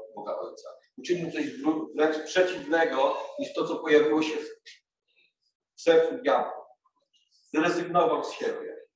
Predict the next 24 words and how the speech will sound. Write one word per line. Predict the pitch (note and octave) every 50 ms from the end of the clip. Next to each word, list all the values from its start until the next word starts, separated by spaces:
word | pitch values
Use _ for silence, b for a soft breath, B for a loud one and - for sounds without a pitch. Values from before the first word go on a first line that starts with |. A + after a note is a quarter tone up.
| _ _ _ _ _ _ _ _ _ _ _ _ _ _ _ _ _ _ _ _ _ _ _ _ _ _ _
W | -
sercu | - F#3+ G3 G3 G3 - F#3 F3+
Lucyfera | F3+ F3 F3 F3 - - F#3+ F#3 F3+ E3 E3 F3
było | D#3+ D#3+ D#3 D#3 D#3 D#3 - - - - -
wywyższyć | E3 D#3 - - - C3+ B2+ - C#3 B2+ - - -
swoje, | - - D3+ C#3+ C3+ B2+ B2 A#2+ - - - -
wywyższyć | C#3+ C#3+ C#3 F3 F3+ - - - - -
swoje | - - B2 A#2 A2+ A2 A2
ja. | G2+ - G2 - - - - - _ _ _ b b b b b b b _ -
A | C3
Jezus | D3 D3+ D3+ D3+ D3+ -
przyszedł | - - - D#3 D#3 - - -
i | D#3+ - -
uniżył | D#3+ E3 D3+ D3 D3 D3 - - A3+ A3+ -
się | - - D3+ -
zupełnie, | - - - - - - - - - -
jako | - C3 - - C3 - - -
Bóg. | B2 A#2+ - - - - _ _ _ _ _ _ _ _ _ _ _ _ _ _ _ _ -
Miał | D3 D#3+ D#3 D3+
prawo | - E3+ E3 D#3+ D3+ D3+
zrobić | D3+ D#3+ D#3 - - -
coś | D3 D3
absolutnie | D3+ - - - D#3 - - - - -
odwrotnego, | - - - A#3+ - - A#3 A2 G#2+ G#2 G#2 G3+ - - -